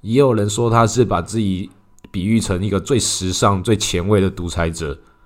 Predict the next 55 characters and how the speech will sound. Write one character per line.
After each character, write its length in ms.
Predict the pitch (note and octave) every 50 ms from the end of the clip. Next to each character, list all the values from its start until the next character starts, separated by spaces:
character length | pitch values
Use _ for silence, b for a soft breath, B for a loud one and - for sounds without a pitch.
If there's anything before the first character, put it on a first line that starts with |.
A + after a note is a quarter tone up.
| b b b b b _ _ _
所 200 | - - - C3
以 120 | C#3+ C3+ A#2+
不 360 | - - _ _ - F#3 E3
管 300 | - - B2 A#2 G#2+ G#2
如 180 | G#2+ A2 B2
何， 440 | C3+ A2+ A#2 A2 A2 G#2+ A2 A2 - -
我 80 | - A2+
们 220 | G#2+ A2+ A#2+ A#2 G#2+
以 200 | G#2 G#2+ G#2 G2+
前 300 | G2 - - A2+ A2+ A2+
看 240 | - C#3+ C3+ B2+ A#2+
过 200 | C3 C#3 A#2+ A2+
的 60 | G#2+
历 140 | C#3 C3 A2
史 180 | - - F#2+
错 260 | E2 - - A2+ A2
误， 280 | A2 A2+ A2+ G#2 F2+ B B B B B B B _
在 160 | - C3+ B2+
新 340 | A#2 - - - C#3+ C#3 C#3
的 140 | C3+ C3 A2
世 260 | - - - C3 A#2
界 240 | G2+ - B2+ A#2 G2+
会 120 | G#2+ A#2+
有 120 | A2 G2
新 380 | F2 - - - - A#2 A#2+ A#2+
的 100 | A2+ G#2
形 300 | F#2+ - - F2 E2+ F2+
态， 340 | E2+ G#2+ G#2+ G2 E2 E2 b b b b b b b b b _
那 240 | - B2 B2 B2+ - -
一 100 | _ A#2
定 160 | A#2 C3+ E3 D3+
都 80 | D3+
是 100 | C#3+ D3+
往 260 | D3+ C3+ B2 G#2+ G2+ G2+
以 80 | A2
前 180 | G2 G2 G#2+ G#2
的 80 | G#2+ G#2
错 200 | G2+ - C3 B2+
误 60 | B2
去 120 | B2 A#2+
修 260 | A2 - - A2 G#2+
正， 320 | G2+ G2 A2+ G#2+ F#2 E2+ F2 - -
但 140 | - A2+ G#2+
是 300 | G#2 A#2 A2 G#2+ A2 A2+ A2 -
新 320 | - - - C3 B2+ C#3+
形 240 | - - A2+ F#2+ F#2+
态 200 | G2 A2+ A#2 G#2+
的 180 | F#2 G2 F#2
这 140 | F2 F#2+ G2+
个 340 | F#2+ G2+ F#2+ F2+ F2+ E2 - b b b b b b b b b
好 200 | - - G2+ G2+
事 220 | F#2+ F#2+ - B2 A2+
跟 180 | A2 A2+ A2+ G#2
坏 200 | B2 A#2+ A2 G#2
事 380 | F#2+ - - A2 G#2 F2+ F2+